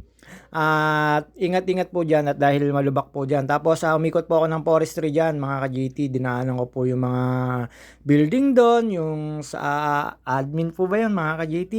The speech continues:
At ayun po, ah, pagkatapos ko po dyan, syempre, ah, umi-, umikot po ako papuntang forestry, mga ka-G T. Ah, doon po ako nag-ride at, ah, syempre, ah, medyo malamig, oh, sinamantala ko lang po na pumanik pa doon.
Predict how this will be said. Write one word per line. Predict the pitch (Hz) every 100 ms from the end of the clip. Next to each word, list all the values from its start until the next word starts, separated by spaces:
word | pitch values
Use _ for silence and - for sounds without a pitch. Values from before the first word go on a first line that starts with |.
| 202
At | 143 127
ayun | 147 151
po, | 160 170
ah, | 147 139 143 143 - _ _ -
pagkatapos | 135 139 143 151 -
ko | 160
po | 220
dyan, | 175 170 160
syempre, | 165 139 135
ah, | 135 135 139
umi-, | 135 147
umikot | 143 135 139 -
po | 139
ako | 131 135
papuntang | 135 131 135
forestry, | 135 143 165 139 131
mga | 127 127 127
ka-G | 143 190
T. | - 143 135 - - -
Ah, | 143
doon | 143 143
po | 147 143
ako | 143 147 147 147 143 139 139 139 135 131 131 131
nag-ride | 131 180 226 151 151
at, | 147 139
ah, | 135
syempre, | 131 156 131 127 127
ah, | 127 131
medyo | 131 123 139
malamig, | 135 139 165 139
oh, | 127
sinamantala | 131 123 123 123 120
ko | 127
lang | 120
po | 120 120
na |
pumanik | 131 123 123 -
pa | 131
doon. | 151